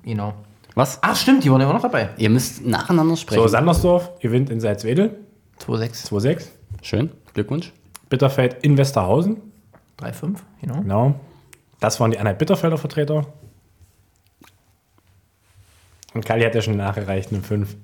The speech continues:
Speaker 3: in Lützendorf zwei null und Zerbst hatten wir schon.
Speaker 1: Genau.
Speaker 3: Das zum Thema Landespokal.
Speaker 1: Kreispokal.
Speaker 2: R B W Pokal.
Speaker 1: Okay,
Speaker 3: Mhm.
Speaker 1: fangen wir mit
Speaker 3: Starten wir
Speaker 1: dem
Speaker 3: mit dem
Speaker 1: R B W
Speaker 3: an.
Speaker 1: Pokal an,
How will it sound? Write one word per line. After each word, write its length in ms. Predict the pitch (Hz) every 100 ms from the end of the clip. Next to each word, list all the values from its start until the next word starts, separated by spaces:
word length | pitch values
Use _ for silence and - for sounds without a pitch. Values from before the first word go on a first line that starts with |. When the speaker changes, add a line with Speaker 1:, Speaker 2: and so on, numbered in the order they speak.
| -
Speaker 3:
in 80 | 104
Lützendorf 380 | 101 110 98
zwei 160 | - 92
null 180 | 101 104
und 80 | 95
Zerbst 280 | 98 95
hatten 120 | 95 95
wir 60 |
schon. 160 | - 85 - _ _ _ _ _ _ _
Speaker 1:
Genau. 140 | - - - -
Speaker 3:
Das 200 | 110 -
zum 100 | 113
Thema 180 | 104 95
Landespokal. 600 | 101 104 113 98 87 -
Speaker 1:
Kreispokal. 920 | - 131 170 175 214 180 117 95 101 - _ _ _ _ _ _ -
Speaker 2:
R 160 | 98
B 180 | 98 95
W 260 | 98 110 123 - -
Pokal. 360 | 101 - 87 - - - _ _ _
Speaker 1:
Okay, 240 | 110 107 101
Speaker 3:
Mhm. 60 |
Speaker 1:
fangen 180 | - 110
wir 60 | 104
mit 80 |
Speaker 3:
Starten 140 | 104 104
wir 20 |
Speaker 1:
dem 40 | 95
Speaker 3:
mit 80 |
dem 80 | 104 98
Speaker 1:
R 0 |
B 0 |
W 40 |
Speaker 3:
an. 60 | 85
Speaker 1:
Pokal 160 | -
an, 80 | -